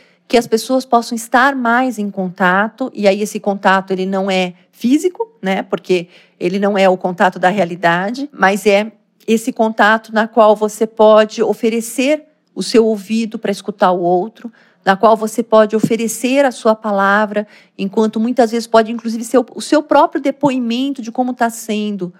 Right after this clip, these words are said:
o isolamento pra você, o que tá representando, quais as suas fantasias em torno disso. Muitas vezes você contar isso, né, pra outra pessoa, pro idoso, pra uma pessoa que tá numa situação de risco, pra uma situação,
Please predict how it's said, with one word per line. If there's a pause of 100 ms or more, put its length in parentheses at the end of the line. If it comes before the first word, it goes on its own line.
(140)
o
isolamento
pra
você,
o
que
tá
representando, (380)
quais
as
suas
fantasias
em
torno
disso. (400)
Muitas
vezes
você
contar
isso,
né, (360)
pra
outra
pessoa, (420)
pro
idoso,
pra
uma
pessoa
que
tá
numa
situação
de
risco, (200)
pra
uma
situação,